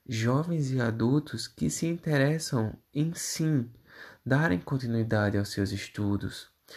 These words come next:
ingressarem em universidades, em faculdades, em realizar, em busca da realização do ensino superior.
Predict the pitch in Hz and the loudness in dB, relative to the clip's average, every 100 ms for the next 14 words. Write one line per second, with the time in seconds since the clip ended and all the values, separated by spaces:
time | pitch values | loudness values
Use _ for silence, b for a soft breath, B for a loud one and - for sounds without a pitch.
0 | B B B 107 110 107 107 - 107 107 | B B B 2 6 6 4 2 2 4
1 | 104 - 107 104 101 - 104 98 98 98 | 0 -2 0 0 0 0 0 2 0 -2
2 | 104 113 113 113 117 135 - - B B | 0 4 6 4 2 -4 -8 -18 B B
3 | B 107 107 98 107 113 107 107 110 120 | B -6 -2 -4 -2 0 2 2 -2 -4
4 | 123 - B B B B - 113 113 113 | -8 -12 B B B B 0 2 2 2
5 | 113 117 120 _ _ _ _ _ _ 127 | 0 -4 -8 _ _ _ _ _ _ -2
6 | 123 123 120 120 120 120 135 156 - _ | 2 4 2 0 0 2 2 -2 -6 _
7 | _ _ - 120 117 123 156 - 127 113 | _ _ 0 4 4 4 0 -2 -2 0
8 | 117 135 156 170 160 147 143 - 110 113 | 0 0 0 0 0 -2 -2 0 0 0
9 | 127 B B B B B 120 117 117 117 | -4 B B B B B -2 2 4 4
10 | 113 113 - _ _ _ _ _ _ _ | 4 2 -2 _ _ _ _ _ _ _
11 | _ 143 143 - 151 151 - 147 131 127 | _ -2 0 -2 -2 -2 -4 0 2 4
12 | 110 107 | 2 0